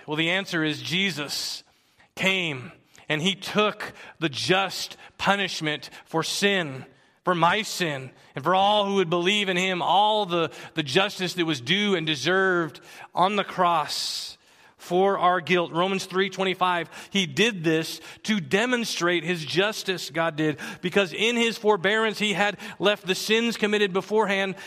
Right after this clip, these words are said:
unpunished." He did this to demonstrate his justice at the present time so that God can be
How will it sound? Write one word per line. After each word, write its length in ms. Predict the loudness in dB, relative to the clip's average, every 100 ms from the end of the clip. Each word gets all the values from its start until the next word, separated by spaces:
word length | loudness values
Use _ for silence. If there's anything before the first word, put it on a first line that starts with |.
| -10 -2
unpunished." 560 | -2 2 0 2 0
He 140 | 0 2
did 240 | 2 2
this 180 | 0 0
to 200 | -2 -2
demonstrate 880 | 0 2 2 0 -2 -2 0 0 -2 -10 -2
his 200 | -2 0
justice 800 | -2 2 2 0 0 2 2 -4 -14 -20 -20 -4
at 220 | 0 2
the 80 | 0
present 400 | 0 2 2 0
time 360 | 0 2 0 -2
so 180 | -2 0
that 220 | -2 2
God 280 | 2 2 0
can 240 | -2 0
be 300 | 0 0